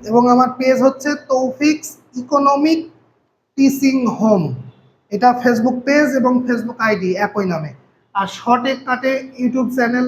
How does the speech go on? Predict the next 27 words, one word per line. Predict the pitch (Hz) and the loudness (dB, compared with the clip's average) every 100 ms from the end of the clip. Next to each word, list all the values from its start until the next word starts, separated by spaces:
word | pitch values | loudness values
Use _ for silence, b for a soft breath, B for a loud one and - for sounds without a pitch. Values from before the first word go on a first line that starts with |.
| 247 | -2
এটা | 254 247 | -2 -4
সার্চ | 247 233 214 | -4 -4 -4
দিলে | 254 294 349 - - | -6 -6 -8 -14 -16
এটা, | 196 220 214 - 240 | -2 -2 -2 -8 -10
এটা | 233 220 | -6 -2
দিয়েও | 269 320 277 | -2 -2 -2
YouTube | 220 226 - | -4 -4 -4
চ্যানেল | 214 208 - | -4 -4 -4
চলে | 214 185 160 | -2 -2 -2
আসবে। | 135 147 - _ _ _ _ | -8 -18 -20 _ _ _ _
তাহলে | 240 254 247 | 2 4 4
আমার, | 262 262 262 | 2 2 2
তোমাদের | 262 269 285 277 | 4 6 6 2
একটা | 285 240 233 | 2 2 4
বাড়ির | 254 277 285 | 4 2 2
কাজ | 277 220 | 2 0
দিয়ে | 269 277 262 | 0 0 0
দিচ্ছি | 262 - 277 247 | -4 -4 -2 0
বা | 262 262 | 0 0
তোমরা | 262 262 262 269 - - _ _ _ - | -2 2 4 2 -6 -18 _ _ _ 2
কমেন্ট | 254 277 262 | 4 4 4
করবা | 277 262 277 294 294 - _ _ _ - | 2 4 2 2 -2 -10 _ _ _ 0
কিভাবে | 240 262 277 269 | 2 4 4 2
অঙ্কটা | 262 269 269 262 - | 0 -2 0 0 0
পা-, | 262 220 233 | 0 0 -2
এই | 254 254 | 0 0
নিচের | 254 277 | 0 -2